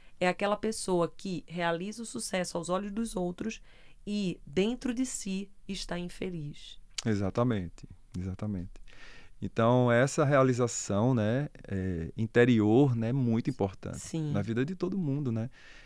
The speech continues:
Speaker 2: E aí, justamente, é onde tá esse segredo, né? Essa, esse desafio, né,
Speaker 1: É isso que eu ia
Speaker 2: que
Speaker 1: perguntar, o
Speaker 2: você
Speaker 1: segredo
Speaker 2: falar.
Speaker 1: pra você ter tanto talento, porque, olha só, você saiu do zero, concorda pra
Speaker 2: Isso,
Speaker 1: mim?
Speaker 2: isso.
Speaker 1: Mas talvez você tenha saído até do menos zero,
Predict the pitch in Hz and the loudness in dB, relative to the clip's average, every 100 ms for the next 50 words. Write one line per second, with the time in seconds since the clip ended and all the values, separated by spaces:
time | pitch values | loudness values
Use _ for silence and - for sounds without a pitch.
0 | - - 107 120 127 127 - 170 151 156 | -20 -4 4 8 8 8 2 2 2 2
1 | 160 180 214 - 147 156 139 131 127 120 | 2 2 -2 2 6 8 6 4 2 0
2 | - - 139 120 107 101 101 107 117 113 | 0 -2 0 4 4 2 2 2 2 0
3 | 110 120 113 110 - 101 - 113 113 117 | -2 -2 -4 -4 -4 -6 -2 0 2 4
4 | 127 - - 120 113 113 117 135 165 - | 4 4 4 6 6 6 6 4 2 -2
5 | - 208 214 117 180 175 233 127 - 104 | -2 -2 2 2 6 6 8 8 8 6
6 | 98 107 - 233 220 - 247 - - 233 | 6 0 -2 -2 -2 -2 -2 -2 -4 -4
7 | 208 165 147 - 160 196 180 196 - - | -4 -6 -6 -10 -8 0 0 0 -2 -2
8 | - - - - 190 185 185 180 277 285 | -4 -8 -14 -6 -4 2 2 2 4 4
9 | 208 139 165 123 131 127 117 - 139 101 | 4 2 2 8 10 10 8 6 2 0
10 | 110 120 107 131 180 202 226 226 240 262 | 2 4 4 4 4 8 8 8 4 0
11 | 254 254 247 240 240 233 277 262 262 285 | 0 2 4 4 2 0 0 0 0 -2
12 | 190 170 160 143 | 2 2 4 0